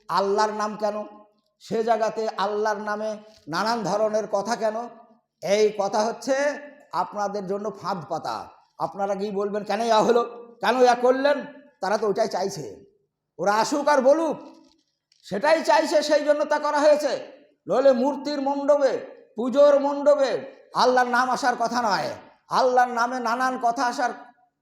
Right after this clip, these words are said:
কথা নয়, কিন্তু সেখানে এসেছে। আর সেই জায়গায়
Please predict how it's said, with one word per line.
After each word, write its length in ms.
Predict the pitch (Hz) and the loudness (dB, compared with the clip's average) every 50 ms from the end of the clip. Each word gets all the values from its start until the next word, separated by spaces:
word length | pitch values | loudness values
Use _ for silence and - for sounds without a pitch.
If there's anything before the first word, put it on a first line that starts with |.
| _ - | _ -2
কথা 280 | 233 269 269 - 311 311 | -2 -2 0 2 0 2
নয়, 260 | 285 254 214 185 151 120 104 - - - _ _ _ - | 2 2 2 0 0 -4 -8 -14 -18 -20 _ _ _ -6
কিন্তু 260 | 202 214 226 214 214 | -4 -4 -4 -4 -8
সেখানে 380 | 185 - - 165 196 196 196 180 | -8 -8 -8 -8 -8 -8 -6 -8
এসেছে। 480 | 175 160 190 180 147 165 151 127 104 90 - - _ _ _ _ | -8 -8 -8 -10 -10 -8 -10 -10 -10 -14 -16 -20 _ _ _ _
আর 260 | - 160 190 208 208 190 | -2 0 0 0 0 0
সেই 260 | - 196 226 233 240 | -2 -2 -2 0 2
জায়গায় 420 | 262 254 262 254 277 285 294 269 | 2 2 4 4 2 2 2 0